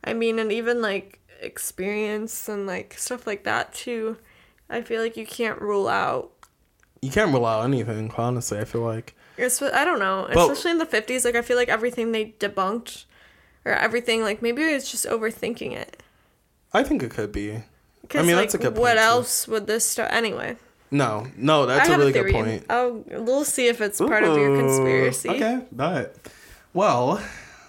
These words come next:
Speaker 2: sorry to say it, and sorry to do it to y'all, but Loida had one of the worst discoveries. Loida was found wearing ski pants that were badly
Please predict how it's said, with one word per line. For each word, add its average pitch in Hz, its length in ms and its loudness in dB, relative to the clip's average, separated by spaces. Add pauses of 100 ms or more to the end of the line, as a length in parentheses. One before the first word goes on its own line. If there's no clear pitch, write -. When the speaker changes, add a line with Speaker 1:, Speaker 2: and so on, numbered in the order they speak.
(140)
Speaker 2:
sorry 139 260 0
to 185 80 -2
say 127 180 0
it, 143 340 -2
and 123 200 -2
sorry 120 180 -2
to 151 100 -2
do 131 80 0
it 104 120 -4
to 117 100 -2
y'all, 135 460 -2
but 139 340 -2 (960)
Loida 226 680 2 (480)
had 151 360 2 (260)
one 147 260 0
of 143 100 0
the 135 100 2
worst 113 720 0
discoveries. - 1080 -4 (440)
Loida 185 340 2
was 240 180 0
found 123 360 0
wearing 117 240 0
ski 113 340 -2
pants 160 440 0
that 120 180 -2
were 113 440 0
badly 120 520 2